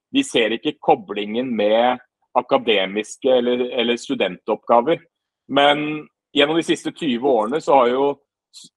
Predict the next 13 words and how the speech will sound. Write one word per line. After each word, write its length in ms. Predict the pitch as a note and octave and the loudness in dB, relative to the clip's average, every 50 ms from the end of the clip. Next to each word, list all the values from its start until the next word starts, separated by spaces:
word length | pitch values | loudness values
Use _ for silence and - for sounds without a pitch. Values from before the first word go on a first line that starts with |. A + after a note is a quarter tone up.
| D3 A#2+ - | -18 -12 -8
Google 400 | C3 B2 A2+ A2 A2 A#2+ D#3+ D#3 | -6 -6 -6 -4 -4 -2 -2 -2
blitt 300 | C3 B2 B2+ C3+ C3 _ _ - | -2 -2 -2 -2 -4 _ _ -8
ekstremt 800 | C#3 - - - - - - - C3+ B2 A#2+ A#2+ B2+ C#3 D3 - | -8 -6 -8 -10 -14 -10 -4 -2 0 2 4 2 2 2 -2 -4
dyktige 440 | - D3+ - - - - G2+ - - - | -6 -6 -6 -6 -8 -4 -2 -2 -2 -2
på 260 | - C3 B2+ B2+ C3+ - | 0 2 4 4 4 4
å 100 | C3+ B2+ | 2 2
identifisere 1040 | B2+ B2 B2 B2 A#2 - - C3+ C3+ - - - A2+ G#2 G2 G2 G2+ A#2 C3 C#3 C3+ _ _ _ _ _ - | 2 2 -2 -2 -4 -6 -10 -12 -12 -10 -6 -4 -2 -2 0 0 0 0 -2 -2 -4 _ _ _ _ _ -20
dokumenter 920 | - G#2+ G2+ C#3 C3+ - D3+ C#3+ C3+ A#2 G2+ F#2+ F#2+ - _ - C#3+ C#3+ C3+ | -14 -8 -4 -4 -4 -2 -2 0 0 0 -2 -4 -10 -14 _ -2 -2 -2 0
på 80 | - C#3+ | 0 -2
internett 520 | A#2 G#2 F#2+ - - A#2 A2+ B2+ C3 - | -2 -4 -6 -8 -6 -4 -2 -2 -2 0
av 180 | A#2+ A#2 B2 B2+ | 2 2 2 2
høy 140 | B2 G#2 G2 - | 2 -2 -4 -4
kvalitet. 640 | - A#2 A#2 B2 B2+ B2+ D3 D#3 E3 - - - | -4 -4 -2 -2 0 2 2 2 2 0 -6 -20